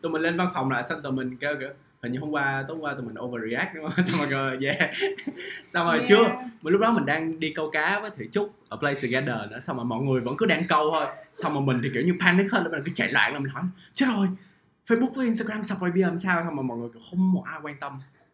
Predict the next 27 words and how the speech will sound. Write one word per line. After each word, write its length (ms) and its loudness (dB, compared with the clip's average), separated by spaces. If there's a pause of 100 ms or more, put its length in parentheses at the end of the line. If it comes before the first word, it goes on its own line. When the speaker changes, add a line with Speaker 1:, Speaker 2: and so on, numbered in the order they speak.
(320)
Speaker 1:
Là 320 -10 (260)
fuck 220 -6
you. 120 -6 (1500)
Speaker 2:
Nhưng 120 -8
mà 140 -2
thật 200 -6
ra 80 4 (100)
á, 400 0
cái 120 -6
lúc 220 -4
mà 140 -6
cái 160 -12
tin 180 0 (180)
là 200 -10 (260)
Facebook 400 -10
bị 140 -12
sập 320 -14
á, 260 -10 (580)
trong 260 -8
lòng 160 -4
em 300 -6
nó 140 -10
có 120 -4
một 140 -4
cái 100 -10
niềm 320 -6
vui, 340 -14